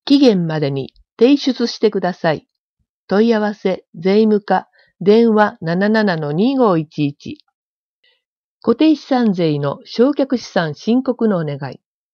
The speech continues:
事業などで使う償却資産を所有している個人や法人は、毎年一月一日現在の所有状況、取得年月、取得価格、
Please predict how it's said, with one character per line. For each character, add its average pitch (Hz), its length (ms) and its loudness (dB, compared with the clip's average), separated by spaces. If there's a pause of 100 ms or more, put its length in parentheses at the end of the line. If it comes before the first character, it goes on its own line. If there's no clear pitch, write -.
(560)
事 269 160 2
業 247 220 4
な 175 140 -2
ど 165 100 -2
で 156 120 -6
使 170 300 -2
う - 200 -4
償 269 300 -2
却 262 240 0
資 - 140 -10
産 170 260 -2
を 151 80 -4
所 160 180 -6
有 214 240 0
し - 100 -12
て 202 160 -2
い 196 120 0
る 190 240 -4 (320)
個 254 180 2
人 170 280 -2
や 143 140 -6
法 196 280 -2
人 196 300 -2
は、 175 220 -4 (420)
毎 233 260 0
年 226 480 -2
一 302 240 -2
月 190 200 -2
一 196 340 -4
日 185 240 -4
現 185 280 -2
在 139 220 -8
の 139 200 -10 (180)
所 214 220 0
有 262 280 4
状 233 220 4
況、 151 440 -8 (360)
取 214 140 -6
得 277 240 0
年 214 280 2
月、 139 320 -12 (360)
取 - 160 -20
得 269 240 2
価 226 140 -2
格、 - 420 -6